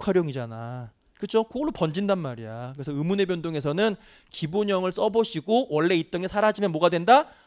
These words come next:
탈락이라고 보면 돼요. 모음도 마찬가지지.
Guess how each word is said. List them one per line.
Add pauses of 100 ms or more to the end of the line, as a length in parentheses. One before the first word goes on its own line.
탈락이라고
보면
돼요. (240)
모음도
마찬가지지.